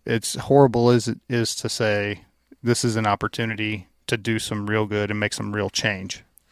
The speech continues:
Um, so have the balls to do it. Um, fire departments,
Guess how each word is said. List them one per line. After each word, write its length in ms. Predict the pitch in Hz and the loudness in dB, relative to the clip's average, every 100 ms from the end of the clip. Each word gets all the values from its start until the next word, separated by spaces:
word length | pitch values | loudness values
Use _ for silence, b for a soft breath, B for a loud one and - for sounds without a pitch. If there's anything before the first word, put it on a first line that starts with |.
| _ | _
Um, 440 | 120 107 98 98 98 _ _ | -2 -2 -2 -8 -12 _ _
so 360 | - - 107 104 | -6 -2 0 0
have 220 | 113 113 | 0 0
the 60 | 107 | 0
balls 320 | 107 101 101 | 0 0 0
to 100 | - | -6
do 240 | 95 101 95 | -4 -4 -6
it. 100 | - _ _ _ _ _ _ _ _ _ _ _ _ _ _ _ - | -10 _ _ _ _ _ _ _ _ _ _ _ _ _ _ _ -6
Um, 460 | 120 107 101 98 95 _ _ _ _ _ - | 0 2 0 -4 -8 _ _ _ _ _ -20
fire 300 | - 113 120 | 0 4 6
departments, 640 | 113 - 98 104 - - | 4 0 -2 -4 -8 -10